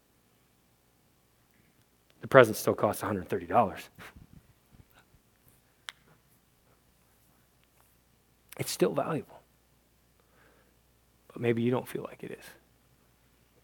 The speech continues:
I think it's valuable because it gives us access, boldness, and confidence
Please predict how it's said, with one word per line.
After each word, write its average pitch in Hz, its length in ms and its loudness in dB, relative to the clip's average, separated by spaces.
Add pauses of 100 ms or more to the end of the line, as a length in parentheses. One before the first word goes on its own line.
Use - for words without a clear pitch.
(2500)
I 139 100 8
think 139 180 8
it's 123 120 0
valuable 120 400 10
because 120 320 2
it 110 60 -6
gives 110 180 -2
us - 160 -6
access, 131 400 8
boldness, 123 480 6
and 113 100 -6
confidence - 800 -2